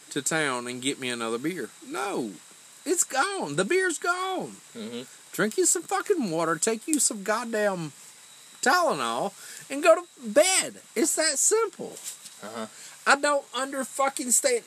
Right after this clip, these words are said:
Speaker 1: This is what, okay. Help me the fuck out, dude. Help me the fuck out. An addict. I don't get the addict thing. My whole family is a family of addicts, and you know this because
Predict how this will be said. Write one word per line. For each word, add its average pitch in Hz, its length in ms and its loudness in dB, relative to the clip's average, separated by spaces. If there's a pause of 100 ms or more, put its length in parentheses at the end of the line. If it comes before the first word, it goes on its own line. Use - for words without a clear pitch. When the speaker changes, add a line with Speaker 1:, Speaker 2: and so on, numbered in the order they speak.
Speaker 1:
This 226 360 6
is 392 200 2
what, 339 180 -4 (280)
okay. 226 360 2 (1600)
Help 311 280 -2
me 339 120 -4
the 302 120 -2
fuck 320 360 -4
out, 330 320 -2
dude. 226 280 0 (160)
Help 311 200 -2
me 359 100 0
the 359 120 0
fuck 359 300 -4 (180)
out. - 120 -6 (1400)
An 240 200 2
addict. 247 600 -2 (120)
I 220 80 2
don't 269 320 -4
get 294 240 0
the 214 240 -2
addict 220 400 0 (800)
thing. 190 440 -6 (340)
My 233 460 2
whole 254 280 -6
family 254 600 -2
is 180 160 2
a 185 80 0
family 262 460 -2
of 226 120 0
addicts, 269 460 -6
and 165 220 -4
you 226 100 -6
know 226 200 -4
this 156 300 0
because 196 440 0